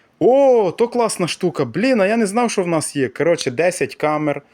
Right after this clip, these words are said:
десять того всього, отко все повитаскував, повитаскував. Кажу: «Для чого ти виймаєш його зараз?» «Я хочу подивитися», — каже до мене. Я кажу: «Ну, а нащо ти його виймаєш і розкидаєш? Я зараз буду півгодини складати».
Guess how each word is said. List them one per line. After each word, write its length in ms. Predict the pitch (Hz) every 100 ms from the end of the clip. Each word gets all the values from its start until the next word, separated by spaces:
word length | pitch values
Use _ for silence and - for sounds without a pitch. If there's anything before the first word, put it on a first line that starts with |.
| _ _ _ -
десять 440 | 139 185 185 147
того 180 | - 147
всього, 460 | 131 - 151 143 -
отко 280 | - -
все 220 | 170 - 139
повитаскував, 840 | - 127 127 170 170 - 160 143
повитаскував. 600 | - 127 131 165 - 143
Кажу: 160 | 160 143
«Для 180 | 147
чого 280 | 180 226 214
ти 140 | 175 170
виймаєш 580 | 170 170 170 131 -
його 140 | 120 117
зараз?» 460 | 120 117 95 - _ _ _ _ _ _ _ _ -
«Я 60 | 131
хочу 280 | 233 240 220
подивитися», — 640 | 233 240 269 - 135 -
каже 280 | - 107 104
до 100 | 104
мене. 280 | 107 107 104 _ _ _ _ -
Я 80 |
кажу: 280 | 117 175 190
«Ну, 200 | 196 202 220
а 80 |
нащо 340 | 220 247 254 233
ти 140 | 226
його 180 | 214 214
виймаєш 540 | 196 196 202 208 196
і 40 | 185
розкидаєш? 600 | 180 - 175 180 170 151
Я 80 | 151
зараз 240 | 160 160
буду 240 | 156 156 151
півгодини 600 | 156 143 139 139 139 135
складати». 600 | - 131 127 120 101